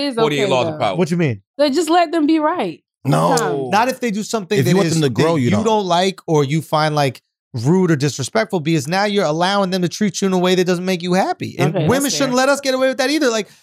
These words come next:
Speaker 3: sometimes I'm not even trying to do something that bothers my girl, but if it, if it, if that behavior bothers her, right?
Speaker 1: Mm-hmm.
Speaker 3: Like, I could be like, "Yo, I'm sorry to bother you. That wasn't my intent." But, like,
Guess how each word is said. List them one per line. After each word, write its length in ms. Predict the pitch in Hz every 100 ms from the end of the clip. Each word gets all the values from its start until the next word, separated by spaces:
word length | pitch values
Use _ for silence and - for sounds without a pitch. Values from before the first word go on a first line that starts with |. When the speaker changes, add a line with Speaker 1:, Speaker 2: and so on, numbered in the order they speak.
| _ -
Speaker 3:
sometimes 420 | 320 320 294 247
I'm 100 | 262
not 140 | 262
even 160 | 247 233
trying 340 | - 190 240
to 60 | 233
do 100 | 190
something 220 | 165 185
that 100 | 170
bothers 260 | 160 170 143
my 140 | 156
girl, 300 | 147 214 214
but 160 | 147 175
if 160 | 165
it, 180 | 175 160 _
if 200 | 165 175
it, 160 | 160 156 -
if 220 | 156 120
that 260 | 170 214
behavior 540 | 160 160 185 214 180 151
bothers 580 | 107 170 262 226 180 143
her, 260 | 147 233 - _
right? 320 | 147 202 320 - 185
Speaker 1:
Mm-hmm. 220 | 180 175
Speaker 3:
Like, 300 | 208 226 - _ _ _ _ _
I 140 | 190 196
could 140 | 220
be 80 | 214
like, 160 | 190
"Yo, 100 | 190 185
I'm 80 | 220
sorry 240 | 226 175
to 40 |
bother 220 | 143 165 160
you. 80 |
That 120 | 143 156
wasn't 200 | 160 156
my 100 | 143
intent." 400 | 127 190 202 139
But, 120 | 147
like, 200 | 139